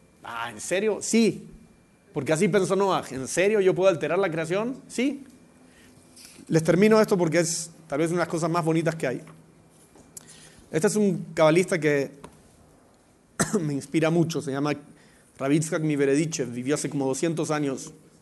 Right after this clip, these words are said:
en Polonia. Eh, dice que hay dos tipos de tzadik. Les voy a resumir un poco. Dice que hay dos tipos de tzadik, de persona justa. Dice, uno es el que está todo el día con, con el Creador,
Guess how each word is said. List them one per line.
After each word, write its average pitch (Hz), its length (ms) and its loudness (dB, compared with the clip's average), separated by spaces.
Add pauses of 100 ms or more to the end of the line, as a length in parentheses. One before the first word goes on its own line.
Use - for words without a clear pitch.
en 131 100 -10
Polonia. 131 440 0 (1000)
Eh, 139 600 2 (2000)
dice 196 240 2
que 220 80 0
hay 202 80 4
dos 226 160 4
tipos 220 260 0
de 202 80 6
tzadik. 170 300 0
Les 127 100 0
voy 170 100 2
a 175 40 6
resumir 160 320 0
un 156 80 0
poco. 113 240 -4
Dice 156 220 0
que 156 60 -2
hay 165 80 0
dos 160 140 0
tipos 202 240 -2
de 175 100 -2
tzadik, 160 320 -2
de 156 100 -2
persona 156 320 -6
justa. 170 480 -4 (320)
Dice, 156 220 -2
uno 240 200 6
es 196 80 0
el 196 80 0
que 156 80 -6
está 175 180 -2
todo 190 140 2
el 185 60 2
día 190 160 6
con, 170 400 -2
con 151 160 -2
el 139 60 -6
Creador, 165 520 0